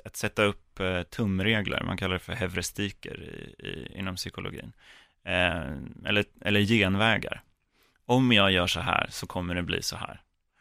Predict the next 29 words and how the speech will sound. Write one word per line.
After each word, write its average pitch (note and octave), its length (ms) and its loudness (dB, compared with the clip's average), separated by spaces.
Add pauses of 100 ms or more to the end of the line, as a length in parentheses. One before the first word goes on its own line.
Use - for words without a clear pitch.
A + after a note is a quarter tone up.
(460)
Så F#2+ 300 0
då G2 160 0
behöver G#2+ 280 6
jag A2+ 80 6
inte - 120 -4
ta A#2+ 220 6
den G#2 120 4
där F#2 80 4
omvägen F#2+ 640 4
och, - 440 -8 (180)
och, F2+ 420 -6
eh, G1+ 260 -4 (160)
tänka G2 400 0
i G2 80 6
alla F#2+ 240 6
stegen, - 480 4
utan - 160 -10
jag F2+ 100 -4
kan F#2+ 120 -8
hoppa G2+ 400 -2
direkt G2+ 360 0
mellan F2+ 320 -2
associationerna. F#2 880 -4 (1400)
Och A#2 120 -2
det B2 60 0
funkar, - 760 4 (120)
ehm, F#2+ 520 0
väldigt G#2+ 280 4
ofta. - 380 0